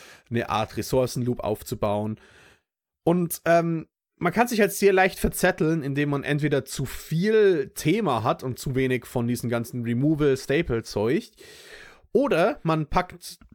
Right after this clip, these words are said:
oder man setzt zu sehr darauf. Also ich meine zum Beispiel,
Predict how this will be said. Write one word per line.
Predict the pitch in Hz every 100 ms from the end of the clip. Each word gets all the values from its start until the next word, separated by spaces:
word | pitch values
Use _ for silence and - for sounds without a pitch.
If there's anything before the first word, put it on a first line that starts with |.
| - - - -
oder | 180 170
man | 165 156
setzt | - 190 - -
zu | - 175
sehr | 143 151 156
darauf. | 135 - - - - -
Also | 127 120 123 123
ich | 113
meine | 127 127
zum | 135
Beispiel, | 131 127 131